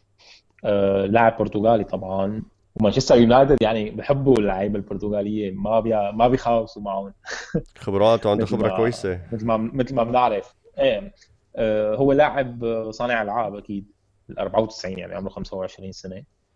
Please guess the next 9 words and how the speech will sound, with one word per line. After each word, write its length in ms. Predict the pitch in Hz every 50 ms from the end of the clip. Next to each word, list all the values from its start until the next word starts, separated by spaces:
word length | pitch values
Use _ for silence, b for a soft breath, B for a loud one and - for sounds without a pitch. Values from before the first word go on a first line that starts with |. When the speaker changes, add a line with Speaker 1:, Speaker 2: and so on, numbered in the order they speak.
| _ _ _ _
Speaker 1:
آه، 140 | - 98 98
الصفقة 360 | 98 - - 165 - - 180
كانت 440 | 156 139 123 117 117 117 - _ -
مهمة 400 | 117 110 113 139 160 165 156 143
وبسعر 360 | 123 113 101 - 143 139 151
كتير 240 | 143 - - 156 151
منيح، 280 | 139 135 143 151 - -
يعني 120 | 92 90
بسعر، 420 | - - - 107 104 101 98 95